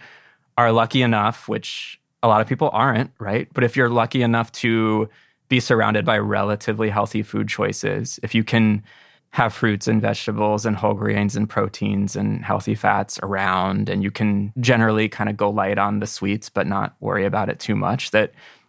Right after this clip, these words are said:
you're probably gonna be in pretty good shape, right? And there are a lot of caveats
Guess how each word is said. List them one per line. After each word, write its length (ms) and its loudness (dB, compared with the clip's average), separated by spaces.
you're 220 6
probably 380 2
gonna 180 2
be 340 -2
in 160 -2
pretty 240 -8
good 160 -6
shape, 360 -2
right? 220 2
And 140 2
there 120 4
are 40 4
a 60 4
lot 180 2
of 80 -2
caveats 760 -8